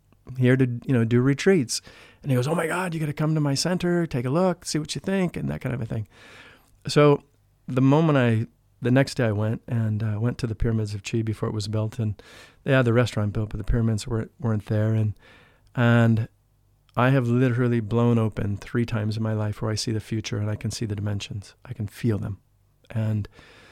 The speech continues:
the moment I stepped on his property, I blew wide open and I saw what it was.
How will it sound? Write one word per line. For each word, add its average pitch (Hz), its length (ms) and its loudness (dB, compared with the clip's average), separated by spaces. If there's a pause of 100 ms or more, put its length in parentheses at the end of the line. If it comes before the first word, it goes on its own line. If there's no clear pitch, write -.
(240)
the 123 80 -2
moment 139 300 8
I 127 40 6
stepped 120 320 0
on 107 120 2
his 110 180 0
property, 101 560 -4 (120)
I 107 120 -4
blew 107 240 -4
wide 107 180 -4
open 98 320 -8 (640)
and 101 100 -4
I 98 80 -6
saw 101 360 -4
what 101 160 -6
it - 80 -10
was. 113 380 -8